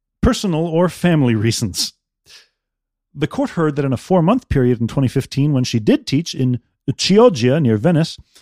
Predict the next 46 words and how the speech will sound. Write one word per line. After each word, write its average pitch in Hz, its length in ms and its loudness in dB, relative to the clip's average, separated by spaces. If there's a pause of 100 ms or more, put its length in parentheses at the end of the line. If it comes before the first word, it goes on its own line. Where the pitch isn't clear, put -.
(340)
students 240 380 0
complained 185 480 0
of 127 80 0
her 135 100 0
lack 147 280 0
of 151 120 -6
preparedness, 139 680 -2
her 127 100 0
failure 208 400 2
to 160 100 0
bring 165 220 0
textbooks, - 560 -4
and 143 260 0
her, 135 220 0
quote, - 380 -2 (220)
"random 226 440 2
and 196 100 2
improvised 110 640 -2
way 123 260 0
of 139 140 -2
marking." 127 500 0 (840)
An 143 100 0
inspection 165 440 -2
found 160 340 -2
she - 140 -4
was 131 200 0
unprepared 190 560 0
and 147 80 -2
inattentive, 165 580 -2
and 123 160 -2
students 196 380 -2
refused 208 320 0
to 175 60 -2
take 131 240 0
part 151 200 2
in 131 80 -2
her 131 80 -2
classes 151 440 -6
as 127 200 -4
she - 120 -6
was 110 180 -2
distracted 127 500 -2
by 101 120 -2
her 92 120 -6
phone. 95 420 0
<laughs> - 60 -20